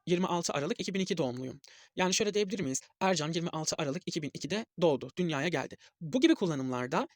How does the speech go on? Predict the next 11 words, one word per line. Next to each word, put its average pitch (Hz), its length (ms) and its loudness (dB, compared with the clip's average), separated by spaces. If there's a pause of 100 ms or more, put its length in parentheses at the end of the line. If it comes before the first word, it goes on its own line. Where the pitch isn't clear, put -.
(100)
nel 190 200 2
kullanacağım. 139 460 -4
İngilizce'de 180 420 -2
de 220 160 0
il 190 160 2
kullanılıyor 120 440 -4
zaten. 247 360 -4 (580)
Burada 170 180 -4
da 202 240 -2
görebildiğiniz 165 760 -2
üzere, 156 400 -4